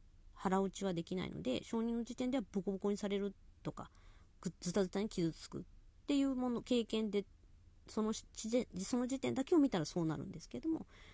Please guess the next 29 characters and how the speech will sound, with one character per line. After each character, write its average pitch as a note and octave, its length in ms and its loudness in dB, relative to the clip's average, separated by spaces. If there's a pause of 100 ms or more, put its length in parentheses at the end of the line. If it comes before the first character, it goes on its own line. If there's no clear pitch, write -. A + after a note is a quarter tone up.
(120)
そ - 160 -4
れ A3+ 100 2
を A3 120 2
利 G#3 120 0
用 G3+ 180 0
し - 120 -8
て、 B3+ 180 -2 (280)
え - 60 -4
ー、 - 560 -10 (140)
後 - 240 -6
々 - 300 -4 (960)
理 - 80 -8
解 - 200 -4
を D#3+ 180 -8 (200)
促 D3+ 300 -4
し - 60 -12
て - 80 -10
い - 60 -12
く - 100 -18 (420)
の B3+ 100 -2
が - 160 -6 (600)
い F3 60 -6
い C#3+ 40 -4
の D#3+ 60 -10
か C#3 100 -12
な C#3 120 -8
と - 140 -10
思 C#3 120 -4
っ C#3 40 -10